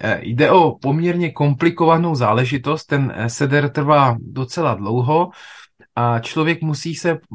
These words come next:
docela dost soustředit, aby všechno, eh, zvládnul v tom správném pořadí, tak jak to má být. A, eh, do dneška si pamatuju na tu svoji první, eh, návštěvu, bylo to taková, eh,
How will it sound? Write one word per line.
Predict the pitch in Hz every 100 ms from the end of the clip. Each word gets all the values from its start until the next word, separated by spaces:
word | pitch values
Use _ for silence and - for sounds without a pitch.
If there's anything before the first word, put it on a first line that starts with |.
| -
docela | 117 147 - 160
dost | 165 -
soustředit, | 156 131 - 147 143
aby | 143 147
všechno, | 143 147 139 160 151 135 _ - - _ _
eh, | 110 120 117 113
zvládnul | 113 127 143 143 156 151
v | 143
tom | 156 151
správném | - 147 143 147 151
pořadí, | 139 139 147 143 147
tak | 135 135
jak | 143 -
to | 147
má | 143 131
být. | 110 101 117 - _ - - - _ _ _ _ _
A, | 123 120 117 117 110 - _ -
eh, | 67 57 - -
do | 143
dneška | 156 156 170
si | 156 175
pamatuju | 143 147 147 156
na | 151
tu | 139 156 147
svoji | 120 - 139 143
první, | - 127 139 156 147 65
eh, | 69 69
návštěvu, | 95 120 117 - 147 143
bylo | 127 131
to | 127 113
taková, | 131 151 143 139 139
eh, | -